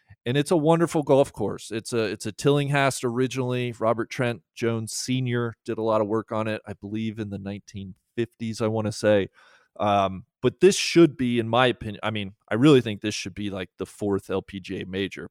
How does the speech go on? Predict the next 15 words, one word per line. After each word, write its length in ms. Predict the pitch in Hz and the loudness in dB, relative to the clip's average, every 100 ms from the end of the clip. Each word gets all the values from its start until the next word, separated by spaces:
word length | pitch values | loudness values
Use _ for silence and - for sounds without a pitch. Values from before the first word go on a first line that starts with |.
| - | -4
But 140 | 101 | -2
absent 500 | - 127 - - 101 | 0 -2 -2 -6 -6
that, 300 | 117 107 101 - _ _ _ _ | 0 0 0 -6 _ _ _ _
I, 80 | 107 - | -16 -12
this 240 | 131 180 254 | 0 0 0
is 140 | 214 | -4
really 440 | 160 208 202 175 147 - | 2 4 4 2 -6 -4
the, 240 | 156 151 143 | -2 -2 -2
the, 220 | 151 143 | -2 0
the 140 | 143 | 0
equivalent 580 | 139 - 180 160 165 156 - | -2 2 2 4 2 0 -2
of 140 | 131 | -2
the 80 | 135 | -2
Players' 360 | - 139 131 | 0 2 2
Championship 800 | - 135 127 120 104 - 107 - | 0 -4 -4 -6 -10 -4 -4 -4